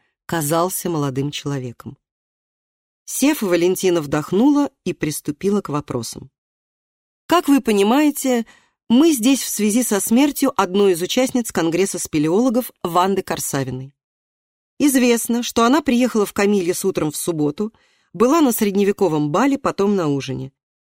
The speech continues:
Судя по нашим данным, она также обедала с вами в воскресенье.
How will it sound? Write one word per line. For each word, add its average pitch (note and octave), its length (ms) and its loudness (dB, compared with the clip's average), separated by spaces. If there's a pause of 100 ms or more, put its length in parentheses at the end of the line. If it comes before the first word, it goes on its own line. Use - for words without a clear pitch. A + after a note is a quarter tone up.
(200)
Судя C4+ 320 2
по B3 160 2
нашим B3+ 400 2
данным, A3+ 500 2 (420)
она A#3 280 2
также C4 380 2
обедала A3+ 480 2
с - 140 -4
вами E3 280 0
в D3 80 -6
воскресенье. C#3+ 840 -6